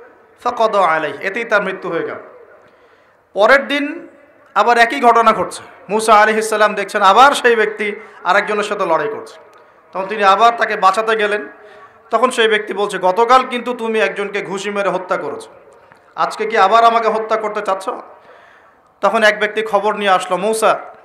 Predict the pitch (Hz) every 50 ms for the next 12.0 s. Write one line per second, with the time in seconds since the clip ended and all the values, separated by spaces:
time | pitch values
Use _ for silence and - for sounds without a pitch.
0 | - - - _ _ _ _ _ _ _ _ - 160 180 202 202 196 214 208 214
1 | 214 190 175 175 170 151 120 - - - - - - - - - _ _ _ _
2 | _ _ _ _ 165 160 170 170 156 - 196 202 202 202 220 220 220 226 220 -
3 | 196 190 190 214 233 247 247 240 214 208 202 196 185 - 175 180 - - 180 151
4 | 135 - - - 123 104 - - - - - _ _ _ _ _ _ _ _ _
5 | _ _ _ _ _ 160 160 170 214 233 240 - 196 190 208 214 208 214 233 247
6 | 254 247 233 240 254 247 247 220 226 220 214 202 - 175 208 202 208 196 147 180
7 | - - 175 170 156 139 123 110 - - - - - - _ _ _ _ _ _
8 | _ _ _ _ _ _ _ _ _ _ _ _ - 185 175 190 196 220 220 220
9 | 220 220 202 190 202 208 208 202 208 - 208 190 196 202 214 220 220 - - -
10 | - 170 185 208 208 - 220 220 - 208 196 214 214 214 196 190 175 160 156 151
11 | 131 120 - - - - - 170 190 175 170 196 190 - 170 156 135 120 113